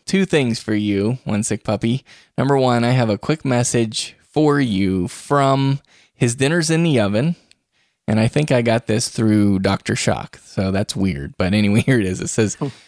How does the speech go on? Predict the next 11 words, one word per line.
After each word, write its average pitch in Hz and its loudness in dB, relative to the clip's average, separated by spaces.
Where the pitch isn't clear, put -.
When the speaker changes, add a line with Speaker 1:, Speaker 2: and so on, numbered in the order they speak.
Speaker 1:
"Tell 156 2
Jay 127 -4
that 95 -2
he 131 -2
and 104 0
One 120 2
Sick - -4
Puppy 104 0
were 92 0
spot 120 -2
on 107 0